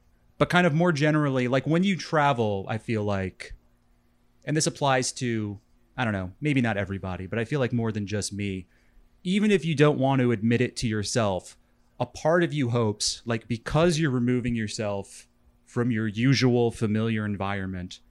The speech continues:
like I said, you hope there's an experience or you, like, have some kind of connection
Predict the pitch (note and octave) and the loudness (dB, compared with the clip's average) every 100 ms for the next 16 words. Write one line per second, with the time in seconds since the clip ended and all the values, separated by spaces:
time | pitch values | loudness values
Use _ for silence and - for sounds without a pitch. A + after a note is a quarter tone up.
0 | _ _ _ _ _ _ _ _ B2 E3 | _ _ _ _ _ _ _ _ 2 2
1 | D#3+ C#3 C#3+ A#2 A#2 A#2+ C#3+ - B2+ A2+ | 4 2 2 2 0 0 0 0 -2 -2
2 | G#2 F#2+ - E3+ E3 D#3+ D3+ D3 C#3 - | -4 -2 -4 -2 -2 0 -2 -2 -2 -6
3 | - _ _ - B2 A#2+ A#2 A#2 - A2 | -8 _ _ -2 0 2 2 0 -2 -4
4 | - - E3 E3 D3+ C3+ B2+ B2+ B2+ - | -2 0 0 -2 -4 -4 -2 0 -2 -4
5 | - A2 A2 A2 - A2+ G2+ F#2+ | -4 -2 -2 -4 -4 -2 -2 -4